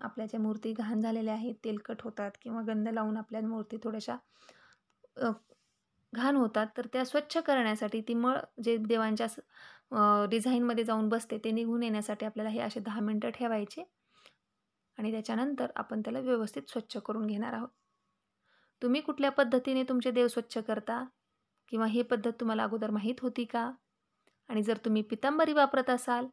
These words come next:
ब्रश किंवा इतर साबण, आपण भांडे धुण्याचे जे साबण वापरतो, ते जर तुम्ही दा-, देवाला लावत असाल, तर ते कितपत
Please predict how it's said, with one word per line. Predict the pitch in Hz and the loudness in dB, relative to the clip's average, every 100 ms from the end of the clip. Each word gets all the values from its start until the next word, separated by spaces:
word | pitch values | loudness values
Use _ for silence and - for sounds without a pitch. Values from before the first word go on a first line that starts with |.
| _ _ _ 226 | _ _ _ 2
ब्रश | 226 233 - - | 4 4 0 -4
किंवा | 220 214 | 0 2
इतर | 226 233 247 - - | 2 0 -2 -2 0
साबण, | 233 226 233 - | 2 2 0 2
आपण | 214 214 214 | 2 4 0
भांडे | 220 220 220 | 2 2 2
धुण्याचे | 226 226 220 214 | 2 2 0 -2
जे | 220 | -2
साबण | 233 214 220 | -2 0 0
वापरतो, | 226 214 214 220 | -2 -4 -4 -4
ते | 220 247 | -2 0
जर | 269 | 0
तुम्ही | 269 240 | 0 -2
दा-, | 220 214 226 214 | 0 0 0 0
देवाला | 220 214 208 226 | 2 2 2 2
लावत | 220 240 254 | 2 2 0
असाल, | 233 220 247 - _ - - - | -2 -4 -6 -10 _ -20 -16 -10
तर | 220 | -4
ते | 233 | -4
कितपत | 240 240 294 | -4 -2 -2